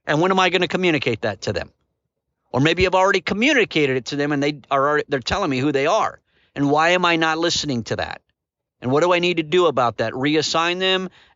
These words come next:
um, invite them to leave, do something different, wha-, whatever that might be. Maintain, gain, maintain, gain. That's what's on my mind.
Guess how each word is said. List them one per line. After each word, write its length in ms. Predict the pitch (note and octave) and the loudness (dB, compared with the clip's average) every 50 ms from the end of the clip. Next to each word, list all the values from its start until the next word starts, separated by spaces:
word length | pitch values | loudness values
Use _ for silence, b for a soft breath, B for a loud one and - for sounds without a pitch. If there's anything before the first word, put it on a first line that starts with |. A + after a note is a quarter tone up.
| b - | b -10
um, 380 | - C#3+ C#3 C3 C3 C3 C3 C3 - - | -6 -2 0 0 0 0 0 -2 -4 -4
invite 380 | - C#3+ B2 C3+ C#3+ D#3 - | -4 -2 0 0 0 0 0
them 180 | - E3 D3 C3 | -2 -2 -2 0
to 120 | - D3 C#3 | -2 0 0
leave, 480 | C#3+ E3 F#3+ G3+ F#3+ F#3+ F#3+ F#3 D#3 | 2 2 0 0 0 0 0 -2 -2
do 160 | B2 C3+ C3+ | -2 -2 -2
something 400 | B2+ - D#3+ D3 A#2 - C#3+ C3 | 0 0 -2 -2 -2 -4 -6 -4
different, 480 | B2+ - G#3 G3+ - - G3 F#3 F3+ - | -2 -2 -2 -2 0 0 0 0 0 0
wha-, 140 | D#3+ D#3+ - | -2 -2 0
whatever 300 | - D3+ D#3+ E3+ D#3+ D3+ | 0 0 2 2 2 2
that 100 | C#3+ C3+ | 0 0
might 220 | C3 C3+ C3 A#2 - | 0 0 -2 -2 -4
be. 220 | C3 G2+ D#2+ _ _ _ _ _ _ _ _ - | -8 -10 -10 _ _ _ _ _ _ _ _ -2
Maintain, 800 | B2 C3+ D3 D3+ C3 - D#3+ D#3 D3+ D3 D3 D3+ D#3 D3 D3 _ _ - G2+ | 0 0 0 0 0 0 0 2 2 2 2 2 0 -2 -4 _ _ -10 -6
gain, 440 | G#2 - C3 B2 A#2 G2+ F2+ F2+ G#2 | -2 0 2 2 2 2 0 0 0
maintain, 580 | A#2 B2 B2 A#2+ A2 - C3 B2+ B2 A#2+ A#2 | 2 2 0 0 0 0 0 0 0 0 0
gain. 200 | G#2+ A#2 G2+ F#2 G2 | 0 0 0 0 -2
That's 120 | G#2+ - | 0 0
what's 180 | D#3+ D#3 B2+ - | 0 0 2 0
on 80 | C#3+ C3+ | 2 2
my 80 | C3 A#2+ | 2 2
mind. 220 | A#2 A2 G2 | 2 2 0